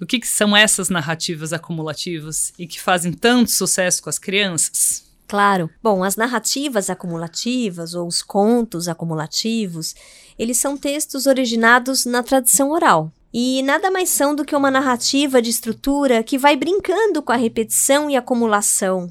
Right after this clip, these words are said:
Speaker 2: por meio das palavras e, em geral, de uma forma simples e muito divertida.
Speaker 1: Mas nesses dois livros, a acumulação aparece de um jeito um pouco diferente nas obras, né? Você consegue falar um pouquinho sobre isso?
Speaker 2: Vou falar um pouco sobre os enredos, né?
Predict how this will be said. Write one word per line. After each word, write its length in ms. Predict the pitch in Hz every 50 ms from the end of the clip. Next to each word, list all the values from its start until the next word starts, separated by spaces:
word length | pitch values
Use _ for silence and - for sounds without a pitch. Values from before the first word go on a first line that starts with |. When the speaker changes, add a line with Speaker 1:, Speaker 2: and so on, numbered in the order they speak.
| 170 _
Speaker 2:
por 140 | - 220
meio 240 | 220 208 190 190 190
das 180 | 180 190 185 -
palavras 720 | - 247 247 233 220 220 233 254 269 285 302 294 - -
e, 80 | - 285
em 160 | 302 320 339
geral, 340 | 320 311 302 285 285 294 311
de 80 | 294
uma 140 | 294 285 285
forma 320 | 277 - - - 254 262 269
simples 720 | 269 - - - 262 262 277 285 - 302 302 285 - -
e 100 | - 285
muito 300 | 277 254 247 240 240 -
divertida. 800 | 233 254 240 277 294 294 - - - 214 190 180 180 156 165 165 _ _ _
Speaker 1:
Mas 220 | 196 196 190 185 208
nesses 340 | 214 226 247 - - 226
dois 280 | 196 185 175 170 170 156
livros, 340 | 175 190 208 202 202 214 202
a 60 | 220
acumulação 600 | 214 214 - - 214 208 220 214 208 202 - 233
aparece 440 | 220 220 - 226 202 208 208 - -
de 120 | 208 196 233
um 140 | 226 233
jeito 300 | 220 220 233 233 233 -
um 80 | 247 240
pouco 360 | 233 - 277 320 392 - 415
diferente 760 | 392 359 320 - - 381 381 359 196 156 160 165 - - -
nas 260 | 151 156 165 165 156 170
obras, 480 | 170 160 151 139 135 - 151 143 -
né? 220 | - 165 165 170 175
Você 160 | - - 185
consegue 400 | - - 208 - 240 240 233 -
falar 240 | - - 190 190 185
um 80 | 180
pouquinho 480 | - - 180 - - - 226 208 180 160
sobre 320 | - - 156 156 165 196
isso? 400 | 220 214 175 135 - - - - -
Speaker 2:
Vou 120 | 190 202
falar 200 | - 226 226 233
um 80 | 233 233
pouco 240 | - 233 233 -
sobre 260 | - - 233 214 214 226
os 120 | 226 220
enredos, 680 | 247 247 240 196 208 185 175 165 165 156 156 156 - -
né? 240 | 190 196 202 226